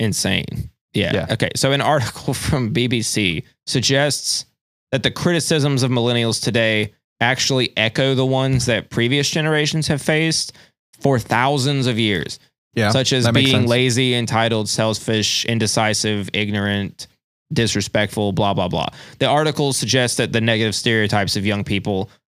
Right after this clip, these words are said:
Speaker 1: are pretty mu-, are either usually based on, like, f-, misunderstanding or envy or,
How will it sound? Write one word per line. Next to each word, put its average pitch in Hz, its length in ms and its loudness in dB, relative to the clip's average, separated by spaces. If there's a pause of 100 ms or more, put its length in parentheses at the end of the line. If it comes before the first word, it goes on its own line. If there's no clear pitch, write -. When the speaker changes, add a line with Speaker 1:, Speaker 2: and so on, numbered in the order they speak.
(200)
Speaker 1:
are 104 280 0 (140)
pretty 175 380 0
mu-, 175 160 -2
are 143 100 2
either 196 220 2
usually 151 380 2
based 127 420 0
on, 117 200 0
like, 101 300 -2 (280)
f-, - 200 -14
misunderstanding 123 1080 2 (360)
or 107 580 -2 (280)
envy 123 760 0 (340)
or, 101 760 0